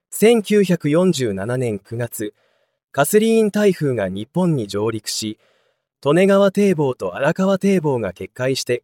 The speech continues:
関東平野に大洪水が起きました。建設省は、この台風被害の教訓から関東平野の氾濫を防ぐ目的で、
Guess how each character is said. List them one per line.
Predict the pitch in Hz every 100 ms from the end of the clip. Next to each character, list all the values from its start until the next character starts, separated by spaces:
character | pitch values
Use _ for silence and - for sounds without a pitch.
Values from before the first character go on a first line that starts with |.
| _
関 | - 196 196
東 | 208 190
平 | 208 190
野 | 143
に | 95
大 | 95 151 196
洪 | 220 208
水 | 170 139
が | 101 87
起 |
き | -
ま | 107
し | -
た。 | 90 _ _ _ _ _ _ _ 156 156 _ _ _ _ _ _ _
建 | - 185 196
設 | 208 -
省 | 165 139
は、 | 120 110 - _ _ _ _
こ | 151
の | 175 196
台 | 196 202
風 | 214 214
被 | 202 208
害 | 202 156
の | 117
教 | - 135 135
訓 | 139 139
か | 135
ら | 127 -
関 | - 190 214
東 | 220 220
平 | 208 208 170
野 |
の | 123
氾 | 101 123 143
濫 | 143 147 143
を |
防 | 131 - 139
ぐ | 110
目 | 90 -
的 | 104 - 107
で、 | 107